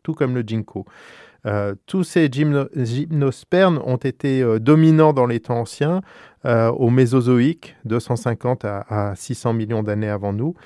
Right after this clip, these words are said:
Et puis après, ils ont fortement régressé et ils ont laissé place aux plantes à fleurs dites les angiospermes. Et le ginkgo est le dernier représentant de sa famille ancestrale, ce qui explique en fait bien des choses sur sa résistance et son endurance.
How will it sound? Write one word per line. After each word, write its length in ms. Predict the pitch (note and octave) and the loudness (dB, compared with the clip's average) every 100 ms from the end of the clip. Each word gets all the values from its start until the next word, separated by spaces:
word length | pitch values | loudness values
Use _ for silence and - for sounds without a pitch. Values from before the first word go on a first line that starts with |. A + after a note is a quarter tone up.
| - - | -20 -8
Et 100 | A2+ | -6
puis 220 | - D3 | -2 -2
après, 260 | D3 A2+ - | -2 -4 -4
ils 120 | B2+ | -2
ont 60 | A#2 | -4
fortement 520 | - C3 C3 B2+ B2+ | -4 -4 -2 0 0
régressé 760 | A2+ C#3+ A#2 A#2 - B2+ D3+ F#3+ _ - | 0 0 0 -4 -2 -4 -4 -6 _ -4
et 120 | A2+ | -2
ils 160 | A#2 | 0
ont 60 | C3+ | -2
laissé 280 | B2 A#2+ A#2+ | -2 -2 -6
place 360 | - D3+ D3 - | -4 -6 -6 -6
aux 140 | A2+ | -6
plantes 300 | - C3+ B2 | -4 -4 -4
à 80 | G#2 | -8
fleurs 380 | - B2 C3+ G#2+ | -4 -2 -2 -4
dites 260 | B2+ - | -8 -6
les 200 | G#2 F#2 F#2 _ - | -6 -6 -8 _ -2
angiospermes. 960 | D#3 D#3 B2 B2+ A2 - A2 F#2+ F#2 - - - - | 4 4 4 -2 -2 -6 -4 -4 -8 -12 -20 -16 -4
Et 80 | G#2+ | 0
le 120 | C3 | 0
ginkgo 400 | B2+ C#3+ - E3+ | 0 -2 0 0
est 40 | |
le 120 | C3 | 0
dernier 320 | A#2+ C#3+ C#3+ D3+ | 0 2 2 2
représentant 640 | B2+ - B2+ B2 - C#3+ | -2 -4 -4 -4 -4 -6
de 60 | C3+ | -6
sa 140 | A2 | -8
famille 360 | - A2 B2 B2+ | -6 -6 -4 -6
ancestrale, 520 | A2 A2 - - B2+ | -8 -10 -8 -8 -8
ce 100 | - | -8
qui 100 | A#2+ | -10
explique 500 | A#2 - F3+ F3+ - | -10 -10 -12 -10 -8
en 60 | |
fait 200 | A#2+ E3 | -6 -6
bien 220 | C3 C#3 D3+ | -6 -2 0
des 120 | A#2+ | -2
choses 380 | - C3+ E3 - - - _ | -2 -4 -4 -6 -20 -20 _
sur 220 | - B2+ | -6 -6
sa 160 | - A#2 | -2 0
résistance 800 | C3+ C3+ A#2+ - D3+ D#3+ - - | -2 -4 -10 -8 -6 -6 -8 -10
et 80 | C3 | -8
son 440 | A#2 - B2+ A#2 C3 | -6 -4 -2 0 2
endurance. 720 | D#3+ B2 G2+ F2+ - - | 2 0 -4 -8 -10 -20